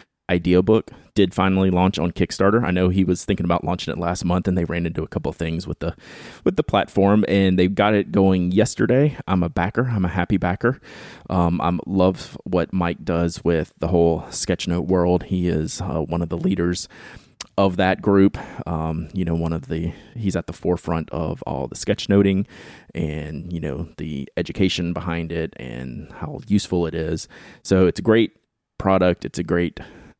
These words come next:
person to support, and I definitely wanted to give him a shout out on this show. I think I have a couple of those coming from Airship, who was his notebook partner. Um, so I'll, I'll definitely give one away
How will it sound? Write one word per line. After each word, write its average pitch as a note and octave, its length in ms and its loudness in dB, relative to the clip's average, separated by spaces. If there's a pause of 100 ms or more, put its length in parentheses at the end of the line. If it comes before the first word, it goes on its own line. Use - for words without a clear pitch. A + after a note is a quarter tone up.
(240)
person E2 360 -2
to F2 120 -4
support, - 560 -4
and E2+ 400 -6
I E2 140 -6
definitely E2 340 -6
wanted E2 160 -6
to D#2 60 -8
give - 160 -6
him E2 100 -4
a D2+ 60 -8
shout - 260 -6
out - 180 -8 (460)
on E2+ 160 -2
this E2+ 140 0
show. D#2+ 580 0
I F#2+ 460 0
think A2 200 -2
I F#2 120 0
have F#2+ 320 0
a E2+ 60 -4
couple - 500 -2
of A#2+ 120 0
those A#2 440 4
coming A#2+ 640 0
from G#2 360 -2
Airship, A#2+ 560 2
who F2+ 400 4
was F2+ 220 0
his - 200 -4
notebook F2+ 380 0
partner. F#2+ 420 0 (560)
Um, F2+ 460 0
so E2 220 0
I'll, E2+ 260 0
I'll F#2 120 0
definitely F#2 280 -4
give F2 160 -4
one F#2 120 -2
away F2 320 0